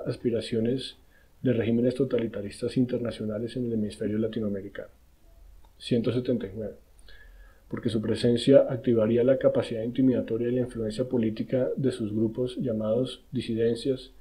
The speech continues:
por los medios de comunicación. Ciento ochenta. Porque su presencia en el Congreso serviría como oxigenación a su estrategia totalitaria originada en actos contemplados en la Corte Europea de Derechos Humanos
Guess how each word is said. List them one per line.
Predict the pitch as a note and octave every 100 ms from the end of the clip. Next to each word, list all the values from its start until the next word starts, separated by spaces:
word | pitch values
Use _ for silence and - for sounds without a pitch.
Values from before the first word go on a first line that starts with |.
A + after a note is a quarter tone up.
| - - -
por | - A2+
los | G#2+
medios | G#2+ A2+
de | A#2
comunicación. | A#2 G#2+ G#2+ - - - - - - - - - _ -
Ciento | - A#2 A#2
ochenta. | - A2 - - - - - - - - - - - - - -
Porque | C3+ B2
su | A#2 A#2
presencia | A#2+ C3 B2+ C#3
en |
el | C#3+
Congreso | B2+ A2 A#2 A2+ D3
serviría | C#3+ B2 A2+ A2 B2 C#3 C#3
como | C#3 B2
oxigenación | A2+ - A2 A2 G#2+ B2 A#2+ C#3+
a | B2+
su | C3+
estrategia | A#2 A2 A#2+ G#2+ B2 C3 -
totalitaria | - C3+ A#2 G#2+ A#2+ A#2+
originada | C3 A#2+ A2 G#2+
en | B2
actos | A#2 - B2+
contemplados | C3+ A2+ G#2+ A#2 A2+ A2+
en | C3
la | A2
Corte | A#2 G#2+
Europea | B2 A2+ G#2+
de | A2
Derechos | A2 - B2 B2+
Humanos | G#2+ A2 A#2+ -